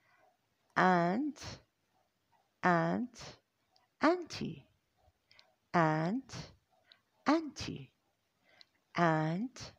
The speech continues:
Auntie. Twins.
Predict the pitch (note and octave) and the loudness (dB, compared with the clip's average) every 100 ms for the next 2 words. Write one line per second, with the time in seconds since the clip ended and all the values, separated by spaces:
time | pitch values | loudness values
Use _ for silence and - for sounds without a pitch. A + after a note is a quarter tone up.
0 | _ _ _ _ _ _ - D4 E4+ C4 | _ _ _ _ _ _ 0 2 2 -2
1 | - - C#3 _ _ _ _ _ _ _ | -10 -10 -12 _ _ _ _ _ _ _
2 | _ _ _ _ _ _ - - C#4 G3+ | _ _ _ _ _ _ -14 0 0 0
3 | C#3 - - - | -6 -14 -18 -20